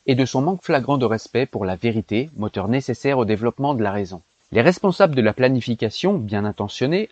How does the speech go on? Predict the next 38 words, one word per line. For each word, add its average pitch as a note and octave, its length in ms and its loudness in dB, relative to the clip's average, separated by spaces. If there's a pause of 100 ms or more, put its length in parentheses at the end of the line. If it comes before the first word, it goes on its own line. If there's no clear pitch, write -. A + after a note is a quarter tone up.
insisteront A3+ 540 2
sur C3+ 240 2
le C3 80 6
fait G#3 240 2
que - 140 -2
ceux G3+ 180 0
qui - 140 -6
pratiquent - 440 -4 (120)
un G#2 160 0
art D3+ 300 2
ou G2+ 100 -2
une F#2 100 -4
science D#3 420 -2
doivent, C3+ 380 6 (380)
ce - 140 -6
faisant, C3 500 2
répondre F3+ 880 0 (100)
à G#2 120 -6
certains D#3 360 -2
objectifs B2 480 -2
fixés - 320 -4
par A2 200 -2
l'État, G#2+ 420 0
sans B3+ 180 4
se G#3+ 140 2
rendre E3+ 240 4
compte F3 240 2
que A2+ 80 2
leurs G2 260 0
exigences A#2+ 540 0
apparemment G#2 420 -2
rationnelles C#3+ 800 0
freinent G#3+ 440 -2
en C#3 60 2
réalité A#2+ 540 0 (100)
toute A3+ 220 2
initiative E3+ 520 0
individuelle. A#2 600 -2